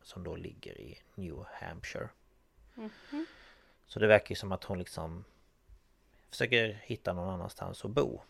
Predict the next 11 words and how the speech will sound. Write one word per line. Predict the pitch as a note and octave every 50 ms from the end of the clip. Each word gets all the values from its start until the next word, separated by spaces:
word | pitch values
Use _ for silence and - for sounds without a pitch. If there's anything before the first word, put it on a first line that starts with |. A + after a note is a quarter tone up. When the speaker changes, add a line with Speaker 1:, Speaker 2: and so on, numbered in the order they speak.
| - -
Speaker 1:
kan | - - - F2
man | F2+ F3
ju | -
tolka | - - - - - A#3 A#3
det | A#3 A#3
som. | A3+ A3+ A#3+ B3+ C4 - - -
Speaker 2:
Mm, | C4 G#3+ G#3+ G#3+
mm. | G#3+ G#3+ A#3+ C4+ C#4+ - _ _ _ - - - - - - - - - - - - - - - - - - - - - - - - - - - - - - - - _ _ _ _ _ - - _ _ _ -
Speaker 1:
Men | - - - G#2+ G#2 G#2 G#2+ G#2 - -
ingen | B2+ B2+ B2+ A#2 A2+ A#2
i | A#2+ B2 A#2+ A#2+